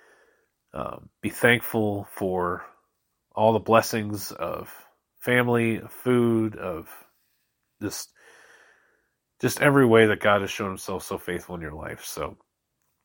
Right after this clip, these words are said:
hopefully it is a, a great time of, of food and family and fellowship. But, uh, until Friday, I'll go ahead and wrap things up. This has been Common Prayer.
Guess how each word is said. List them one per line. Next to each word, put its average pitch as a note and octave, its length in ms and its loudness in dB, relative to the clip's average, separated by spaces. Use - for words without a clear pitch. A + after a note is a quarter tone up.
hopefully A#2+ 360 6
it G#2 80 6
is F#2 120 -6
a, F#2 220 -2
a G2 60 -8
great G#2 280 0
time G2+ 320 2
of, E2+ 220 -4
of F2+ 220 -8
food B2 400 2
and E2+ 240 -10
family A#2 400 -2
and G2+ 100 -2
fellowship. E2+ 500 -4
But, C3+ 300 8
uh, F#2 360 0
until C3 380 2
Friday, A2 480 4
I'll F#2 120 -8
go G2+ 160 -2
ahead G2+ 160 0
and F#2+ 100 -6
wrap G2+ 220 4
things G2 240 -4
up. C3 240 0
This A2 180 2
has A2 220 8
been G#2 160 -2
Common G#2+ 340 4
Prayer. C3 380 -2